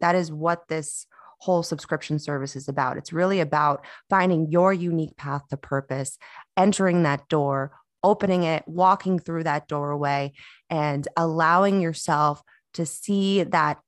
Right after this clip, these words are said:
almost carved out path that's been aligned for you this whole time that you've been waiting for. So that's why we wanted to open up the, the doorway today to some people to give a, it's almost like a little special gift to have it this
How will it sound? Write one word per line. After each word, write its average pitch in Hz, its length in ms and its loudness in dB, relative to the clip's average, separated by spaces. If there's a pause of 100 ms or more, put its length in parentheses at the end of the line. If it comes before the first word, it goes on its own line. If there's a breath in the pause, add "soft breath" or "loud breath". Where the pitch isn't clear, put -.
almost 170 380 2
carved 170 400 0
out 151 220 0
path 151 340 -2
that's 147 200 -6
been 156 140 -2
aligned 147 460 0
for - 120 -10
you 143 200 -6
this 139 200 -6
whole 143 220 -6
time 147 380 -2
that - 120 -4
you've 139 140 -10
been 139 180 -6
waiting 139 420 -8
for. - 320 -14 (460 loud breath)
So - 120 -6
that's 165 160 -4
why 190 100 -2
we 180 100 -2
wanted 160 300 0
to - 120 -10
open 151 240 -6
up 139 180 -4
the, 143 360 -2 (460 soft breath)
the 147 240 0
doorway 151 520 0
today 147 500 -2
to 139 540 -4 (320 soft breath)
some 151 260 0
people 147 540 -2
to - 100 -20
give 143 160 -4
a, 143 400 -2 (160)
it's 160 180 -6
almost 165 300 0
like 151 180 -2
a 151 60 -2
little 151 180 -2
special 151 440 -8
gift 143 280 -6
to 147 60 -6
have 139 280 -6
it 139 120 -12
this 139 180 -8